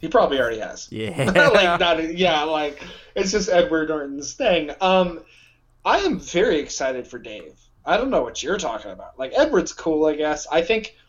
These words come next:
Speaker 1: the, the thing I want them to do with Norton, and I hope that Norton's okay with, is make him do something that's completely different, something he's never done before,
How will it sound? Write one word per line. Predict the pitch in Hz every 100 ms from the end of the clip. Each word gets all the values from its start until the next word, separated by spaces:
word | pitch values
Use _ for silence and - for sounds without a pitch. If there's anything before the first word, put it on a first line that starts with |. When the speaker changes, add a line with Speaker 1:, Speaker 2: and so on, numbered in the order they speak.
| _ _ _
Speaker 1:
the, | 143 156 170
the | 170 180
thing | 190 208
I | 185
want | 160 165
them | 180 175
to | 147
do | 143 143
with | 147
Norton, | 165 160 156 160
and | 135
I | 131
hope | 131 147 143
that | 135
Norton's | 135 131 127
okay | 120 - 131 131
with, | 139 151 156 _ - - _
is | 151 151 147 139 - - _ _ _ - _ _ _ _ _
make | 160 180 247
him | - 254
do | 185 185
something | 185 - 180 180 175
that's | 160 -
completely | - 143 123 - 143 151 160 160
different, | 143 - -
something | 175 160
he's | 139 131 -
never | 135 165 208
done | 190 180 175
before, | 170 165 151 151 147 147